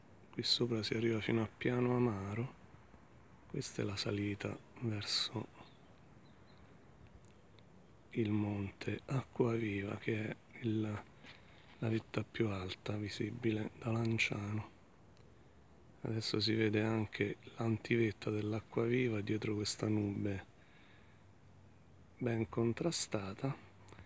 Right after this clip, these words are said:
e questa punta in primo piano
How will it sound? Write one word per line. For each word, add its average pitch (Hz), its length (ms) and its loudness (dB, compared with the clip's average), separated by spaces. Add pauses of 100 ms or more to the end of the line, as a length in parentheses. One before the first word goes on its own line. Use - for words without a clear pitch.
(180)
e - 100 -4
questa - 380 4
punta 117 640 2 (1500)
in 110 280 2
primo 131 320 4
piano 117 520 0